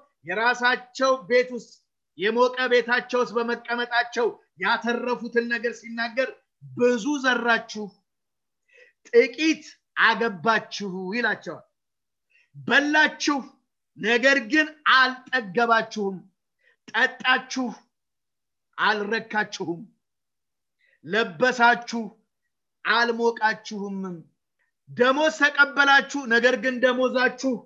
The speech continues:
በቀዳዳ ከረጢት ውስጥ ወይም በተቀደደ ከረጢት ውስጥ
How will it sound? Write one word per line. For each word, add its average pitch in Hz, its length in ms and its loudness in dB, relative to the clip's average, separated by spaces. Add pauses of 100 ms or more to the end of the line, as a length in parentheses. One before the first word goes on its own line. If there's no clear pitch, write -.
(600)
በቀዳዳ 254 640 2 (380)
ከረጢት 220 520 -2
ውስጥ 214 260 -12 (640)
ወይም 220 220 0
በተቀደደ 226 640 -2
ከረጢት 226 460 -2
ውስጥ - 240 -10